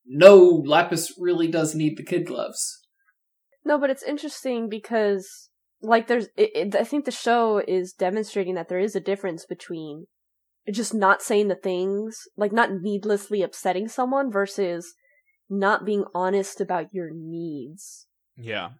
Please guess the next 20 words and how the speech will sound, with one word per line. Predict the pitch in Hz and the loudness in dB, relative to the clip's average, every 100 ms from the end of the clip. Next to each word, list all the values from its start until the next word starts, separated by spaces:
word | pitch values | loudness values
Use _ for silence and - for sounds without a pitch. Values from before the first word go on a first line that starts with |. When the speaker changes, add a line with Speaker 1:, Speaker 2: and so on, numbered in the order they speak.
| - | -8
Speaker 3:
I, | 127 131 131 123 - _ _ _ | -2 0 0 -4 -8 _ _ _
I | - 131 | -4 -2
thought | - 165 160 | 2 0 2
that | 131 - _ | -4 -6 _
that | 117 | -8
was | 104 | -8
a | 104 | -10
good | - 110 98 | -6 -6 -8
message. | 107 104 - 104 92 - | -10 -10 -8 -10 -10 -12
Again, | - 123 135 127 123 | -8 -2 0 0 -4
the, | 120 113 104 | -4 -4 -6
the | 110 107 | -10 -12
difference | 95 131 123 120 | -6 -6 -4 -8
between | - 120 135 120 110 107 _ _ _ - | -8 -8 -6 -4 -6 -10 _ _ _ -12
subtext | - 131 123 123 127 120 - 110 | -4 -2 -2 -2 -2 -2 -6 -8
versus | 117 120 120 110 110 - - | -6 -4 -4 -4 -6 -10 -10
in-your-face | 120 120 117 117 113 113 - | -6 -6 -8 -6 -6 -6 -6
obvious | 120 113 117 127 | -6 -4 -6 -6
lesson | 117 120 147 151 | -8 -8 -8 -8
was | 117 107 104 | -6 -8 -10